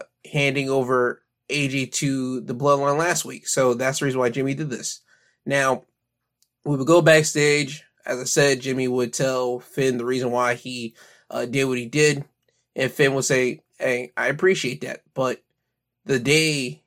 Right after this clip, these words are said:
that you wanna join the Judgment Day, the doors are open, because nobody is a leader over there in the Judgment Day."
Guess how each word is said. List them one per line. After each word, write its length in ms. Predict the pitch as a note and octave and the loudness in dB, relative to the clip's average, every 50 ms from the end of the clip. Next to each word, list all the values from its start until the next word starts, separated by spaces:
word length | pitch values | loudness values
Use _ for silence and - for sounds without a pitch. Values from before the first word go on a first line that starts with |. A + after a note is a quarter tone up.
| _ _ _ _ _ _ _ _ _ - | _ _ _ _ _ _ _ _ _ -4
that 200 | C#3 B2+ A2+ B2 | -2 -2 -2 0
you 60 | C3+ | 0
wanna 160 | C#3+ C3+ B2 | 0 2 2
join 140 | C3 B2+ B2 | 2 2 2
the 60 | A#2+ | 2
Judgment 360 | A2 C3+ D3 D3+ D3+ C#3+ B2+ | 2 2 2 2 0 -2 -2
Day, 280 | A#2 A#2+ A#2 B2 B2+ - _ _ _ _ _ _ _ _ - | -2 -2 -2 -4 -6 -8 _ _ _ _ _ _ _ _ -6
the 100 | B2+ A#2 | -4 0
doors 280 | A#2 C3+ C#3+ C#3 A#2+ | 4 4 4 4 4
are 80 | A#2 B2 | 4 4
open, 320 | D3 - - - - - _ _ _ _ _ _ _ _ _ _ _ _ _ | 4 4 2 -2 -12 -18 _ _ _ _ _ _ _ _ _ _ _ _ _
because 440 | C3 A#2+ D3+ C3 B2 A#2 A2 - - _ _ _ - | -4 0 2 2 2 0 -2 -6 -12 _ _ _ -18
nobody 840 | - A#2+ C#3 D3+ D#3+ E3+ D#3+ D#3+ D3+ C#3+ C3+ C3 B2+ B2 A#2 - _ _ _ _ _ _ _ - | -8 -2 2 2 4 4 4 4 4 4 4 2 -2 -6 -10 -14 _ _ _ _ _ _ _ -4
is 160 | D#3+ D3+ B2+ | -2 -2 0
a 60 | B2+ | 0
leader 300 | B2+ C#3 D3 D3 C3+ B2+ | 0 0 0 2 4 4
over 240 | B2 B2+ B2 B2 B2 | 4 4 2 2 0
there 300 | B2 A#2+ A#2+ A#2 - - - | 0 0 0 0 -2 -4 -6
in 200 | - C3+ B2+ B2 | -6 -4 -4 -4
the 60 | A#2 | -4
Judgment 420 | A#2+ C3+ C3+ C3 B2 - B2+ A#2+ C3+ | -2 0 0 0 0 -2 -6 -8 -10
Day." 240 | - - - - | -10 -14 -16 -18